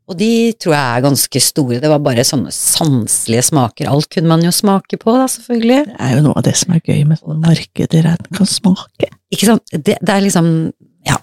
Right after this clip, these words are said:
Speaker 1: det er så mange ting når du går på sånn marked. Altså, mest er det opplevelsen,
Speaker 2: Ja.
Speaker 1: atmosfæren, og du, du, du, ja. Det er så mye forskjellig. Det er, eh, så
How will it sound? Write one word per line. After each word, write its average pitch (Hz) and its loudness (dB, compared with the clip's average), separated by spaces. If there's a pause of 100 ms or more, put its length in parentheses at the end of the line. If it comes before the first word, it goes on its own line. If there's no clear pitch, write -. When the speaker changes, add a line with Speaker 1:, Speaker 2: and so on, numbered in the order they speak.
(200)
Speaker 1:
det 190 -2
er 180 0
så - -2
mange 196 2
ting 143 -2
når 139 2
du 147 2
går 117 2
på 165 -4
sånn 131 2
marked. 143 -2
Altså, 156 2 (580)
mest 247 -2
er 120 0
det 127 -2
opplevelsen, 110 0
Speaker 2:
Ja. 120 4
Speaker 1:
atmosfæren, 113 0
og 110 0
du, 135 2 (180)
du, 131 -8 (140)
du, 147 0 (440)
ja. - -2
Det - -14
er 185 0
så 202 2
mye 185 0
forskjellig. 143 0
Det 160 2 (160)
er, 135 2
eh, 131 2 (580)
så 208 -2